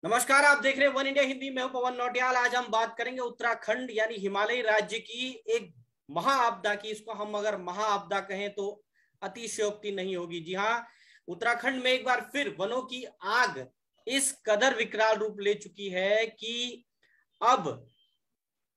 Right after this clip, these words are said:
अपनी संपदा को बचाने के लिए शासन प्रशासन के पास भी विकल्प कम है। एक तरफ मौसम की अगर बात करें तो मौसम भी जिस तरह से तापमान लगातार बढ़ रहा है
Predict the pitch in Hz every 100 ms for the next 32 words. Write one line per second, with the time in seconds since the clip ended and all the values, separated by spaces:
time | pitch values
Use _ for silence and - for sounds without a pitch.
0 | - 175 240 247 - 220 220 233 247 233
1 | 196 196 208 220 214 214 180 196 233 233
2 | - - 226 247 - 240 220 185 - 175
3 | 165 233 240 - 196 196 208 - - 196
4 | 202 _ 147 156 165 208 208 - 190 151
5 | 131 120 _ _ _ _ _ 180 185 220
6 | 220 165 165 185 - 262 262 254 226 208
7 | 196 196 - 220 247 226 165 160 175 -
8 | 233 214 214 226 160 185 196 196 196 214
9 | - - 165 165 202 220 185 180 180 180
10 | 156 170 190 170 135 151